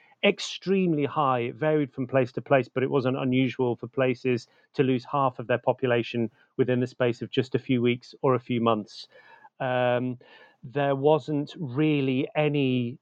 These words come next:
effective treatment or way of dealing with the Black Death beyond running away from wherever it was affecting in the Middle Ages. Um, so there was a sense of helplessness, at least in some ways, although medieval people did have a lot of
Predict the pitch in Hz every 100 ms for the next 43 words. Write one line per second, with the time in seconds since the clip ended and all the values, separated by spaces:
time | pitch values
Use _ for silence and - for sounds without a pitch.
0 | - 165 - 160 156 - 143 - - 180
1 | 175 151 123 135 123 135 117 151 151 143
2 | 135 120 135 151 143 123 - 139 135 113
3 | 135 127 123 131 123 123 123 120 120 143
4 | 127 107 - 156 _ 147 131 135 160 -
5 | 135 127 127 131 131 139 135 127 - -
6 | - - 131 135 - 135 123 127 123 131
7 | 117 - 139 127 - 123 - _ _ _
8 | - - 170 - 139 - 156 151 151 135
9 | 131 123 - 151 175 180 127 120 123 127
10 | 123 120 123 131 123 120 107 135 123 117
11 | 110 123 117